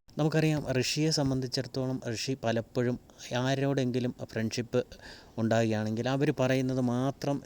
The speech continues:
ചെയ്യുന്ന ഒരു രീതിയാണ്. മറ്റുള്ള കാര്യങ്ങളൊന്നും ശ്രദ്ധിക്കാറില്ല.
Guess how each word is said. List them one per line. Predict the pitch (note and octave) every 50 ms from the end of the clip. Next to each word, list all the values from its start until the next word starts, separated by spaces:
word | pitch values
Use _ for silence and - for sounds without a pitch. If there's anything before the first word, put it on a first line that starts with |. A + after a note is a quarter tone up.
| -
ചെയ്യുന്ന | - A#2+ A#2 A#2 A#2+ A#2+ A#2+ A#2+ A#2+
ഒരു | A2+ A2+ A2+ - - A2+
രീതിയാണ്. | G#2+ G2+ G#2 G#2+ G#2 A#2 A2 G2+ F#2+ G2 G#2 A2 - - - - - - - - - - - - - - - - - - - C#3
മറ്റുള്ള | C3 C3+ C#3 C3+ - D#3 D3 C#3+ C3
കാര്യങ്ങളൊന്നും | B2+ C3 C3 C3 C3 C3 B2+ B2+ B2 B2
ശ്രദ്ധിക്കാറില്ല. | A2+ - A#2+ A2+ G#2+ G#2+ B2 A#2 B2 B2 B2 A#2 A2+ A2+ A2+ A#2+